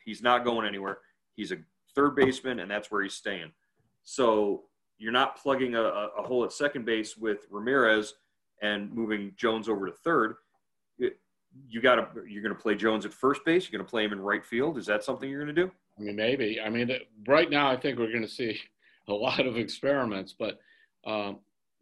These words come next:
Speaker 2: th-, I don't think they wanna open the season with Jones on
Speaker 1: No.
Speaker 2: the, on the roster.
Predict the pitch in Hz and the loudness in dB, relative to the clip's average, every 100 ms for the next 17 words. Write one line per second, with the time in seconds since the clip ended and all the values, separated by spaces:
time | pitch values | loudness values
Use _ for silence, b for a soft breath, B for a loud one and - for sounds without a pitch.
0 | 117 113 - 127 127 160 240 320 - 170 | -14 -12 -4 0 2 2 0 -2 0 2
1 | 160 156 135 160 180 131 - 143 220 220 | 2 2 0 0 -2 -6 -4 -4 -4 -6
2 | 104 110 110 113 110 107 95 104 104 113 | -8 -6 -8 -6 -2 0 0 -4 -10 -8
3 | 160 - - | -8 -8 -18